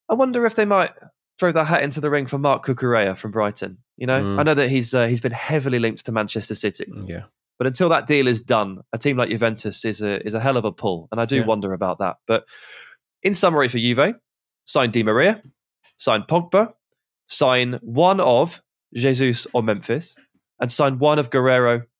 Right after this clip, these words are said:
Speaker 1: Wijndal or Cucurella. So that's
Speaker 2: Mm.
Speaker 1: four major signings, a winger, a central midfielder,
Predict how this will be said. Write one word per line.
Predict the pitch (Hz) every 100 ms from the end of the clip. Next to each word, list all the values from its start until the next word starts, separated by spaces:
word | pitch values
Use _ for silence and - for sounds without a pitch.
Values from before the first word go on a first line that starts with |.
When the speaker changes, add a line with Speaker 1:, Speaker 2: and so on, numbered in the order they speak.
| -
Speaker 1:
Wijndal | 117 110 110 104 104
or | 101
Cucurella. | - 113 - 98 90 85
So | - 123
that's | 113
Speaker 2:
Mm. | 98 95
Speaker 1:
four | 180 165 160
major | 131 139 139 123
signings, | 117 127 113 110 107 104 - -
a | 113
winger, | 143 143 135 -
a |
central | 135 127 117
midfielder, | 117 127 113 110 110